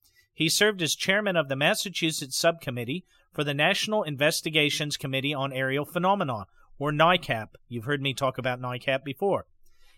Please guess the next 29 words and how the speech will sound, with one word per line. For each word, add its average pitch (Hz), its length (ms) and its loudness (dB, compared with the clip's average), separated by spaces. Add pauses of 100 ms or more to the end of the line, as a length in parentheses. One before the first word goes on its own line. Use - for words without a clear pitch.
(160)
As 143 160 2
an 165 100 -2
early 226 260 2
warning 196 340 2
coordinator 147 500 0
for 147 160 -2
the 131 100 -2
U 143 160 2
S 156 220 4
Air 151 160 2
Force 139 320 -2
contracted 147 640 0
U 135 160 2
F 135 140 0
O 160 100 2
study 139 480 -2 (260)
at 127 120 -4
the 139 100 -2
University 165 580 0
of 135 120 -2
Colorado, 135 640 2 (340)
and 143 140 0
as 139 140 0
a 131 100 -4
scientific 175 760 0 (220)
associate 139 600 0
for 139 140 -4
the 127 100 -4
Center 165 520 0